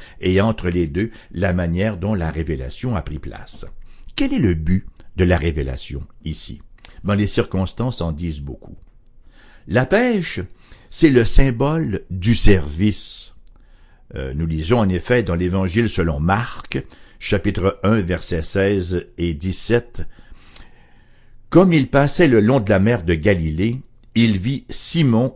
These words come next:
et André, frères de Simon, qui jetaient un filet dans la mer, car ils étaient pêcheurs.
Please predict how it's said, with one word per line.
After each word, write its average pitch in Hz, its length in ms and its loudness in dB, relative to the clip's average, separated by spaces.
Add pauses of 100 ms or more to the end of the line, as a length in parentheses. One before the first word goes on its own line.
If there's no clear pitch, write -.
(120)
et 101 160 6
André, 85 640 -2
frères 95 480 -2
de 85 120 -2
Simon, 107 460 0
qui 104 220 -2
jetaient 95 420 -2
un 87 60 -2
filet 107 400 0
dans 90 140 -2
la 78 120 -2
mer, 67 520 -10 (200)
car 101 240 4
ils 95 220 0
étaient 107 240 0
pêcheurs. 65 760 -8